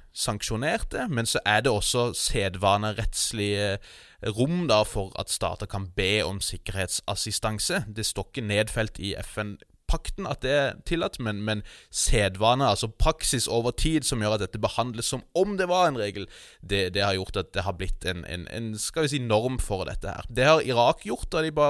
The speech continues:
U S A om hjelp igjen i tjue fjorten. Det har, eh, Syria gjort da de ba Russland om hjelp i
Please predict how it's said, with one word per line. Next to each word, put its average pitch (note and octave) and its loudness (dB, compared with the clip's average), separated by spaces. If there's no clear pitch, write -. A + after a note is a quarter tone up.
U D3 0
S - -2
A B2+ 4
om D3 -2
hjelp C3 0
igjen D3+ -2
i C#3 -6
tjue G#2+ -10
fjorten. E3 -6
Det G#2 2
har, G#2 2
eh, G2 0
Syria G3+ 2
gjort A3+ -2
da A2 0
de G#2+ -4
ba G2 0
Russland G#2+ -4
om F#2+ -6
hjelp F#2 -4
i G2+ -8